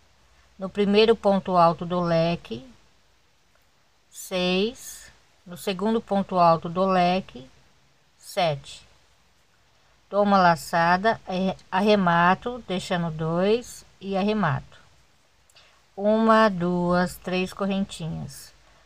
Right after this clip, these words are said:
Aqui no ponto alto seguinte, um ponto baixo. Aqui no seguinte,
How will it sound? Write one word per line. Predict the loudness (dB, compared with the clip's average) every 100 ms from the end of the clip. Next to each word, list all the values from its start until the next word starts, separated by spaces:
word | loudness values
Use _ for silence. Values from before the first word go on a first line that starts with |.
| -14
Aqui | -12 -6
no | -6
ponto | -2 -2 -2 0
alto | 4 4 2
seguinte, | -4 -8 -6 -4 -2 -2 -4 -10 -14 -16 -16
um | -10 -8
ponto | -4 -6 -6
baixo. | -6 -4 -2 0 -2 -4 -10 -16 -20 _ _ _ _ _ -20
Aqui | -18 -8
no | -6
seguinte, | -6 -6 -6 -4 -4 -6 -10 -14